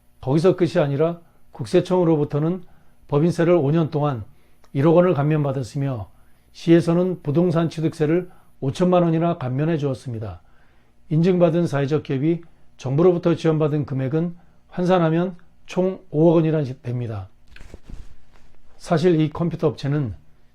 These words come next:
조립형 컴퓨터 시장의 경쟁이 치열해서 제살 깎아먹기 경영을 하고 있었는데요. 이 업체의 사장님은 이렇게 회사가 문 닫을 수는 없어서 무슨 방법이 없을까 백방으로 알아보았습니다.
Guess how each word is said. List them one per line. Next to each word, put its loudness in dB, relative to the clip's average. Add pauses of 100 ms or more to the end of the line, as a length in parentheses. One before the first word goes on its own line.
조립형 2
컴퓨터 -2
시장의 0
경쟁이 -2
치열해서 -2 (480)
제살 2
깎아먹기 2
경영을 -2
하고 -2
있었는데요. -6 (540)
이 4
업체의 4
사장님은 0 (420)
이렇게 2
회사가 2
문 0
닫을 2
수는 -4
없어서 -4 (380)
무슨 0
방법이 4
없을까 -4
백방으로 2
알아보았습니다. -4